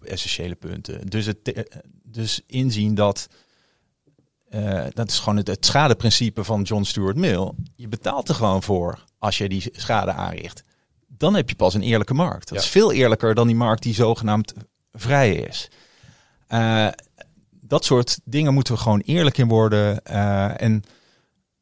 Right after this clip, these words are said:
Speaker 1: dat vraagt ook wel om ander leiderschap. Ehm, en, ehm, interessant boek wat ik ooit heb gelezen van, eh, al tien jaar geleden en wat nu pas echt als boek uitgekomen is, maar wat toen als syllabus was van, eh, Ray Dalio, is een,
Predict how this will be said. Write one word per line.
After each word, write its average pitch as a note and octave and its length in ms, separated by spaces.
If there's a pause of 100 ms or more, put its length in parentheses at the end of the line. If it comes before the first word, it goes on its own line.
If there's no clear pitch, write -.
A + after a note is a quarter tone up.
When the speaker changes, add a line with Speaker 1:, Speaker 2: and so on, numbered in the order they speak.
(160)
Speaker 1:
dat B2+ 260
vraagt A#2+ 260
ook G2 100
wel G#2 180
om G2+ 140
ander G2 240
leiderschap. F2 580 (160)
Ehm, G2 800 (380)
en, G2+ 380 (140)
ehm, G2+ 480 (880)
interessant A2 400
boek A#2 160
wat A2+ 80
ik - 100
ooit G#2+ 140
heb A2 100
gelezen G#2 500
van, - 280
eh, G#2 60 (400)
al G#2 120
tien A2+ 140
jaar G#2 140
geleden G#2+ 260
en G2+ 80
wat F#2+ 160
nu G#2 240
pas - 320
echt A#2+ 220
als G#2+ 120
boek C3+ 200
uitgekomen G#2 680
is, G2+ 80
maar F#2 160
wat F#2+ 200
toen A#2 140
als - 180
syllabus A#2+ 380
was G2 160
van, F#2+ 260
eh, F2+ 100
Ray A2 180
Dalio, F#2+ 440
is F2 100
een, G2 200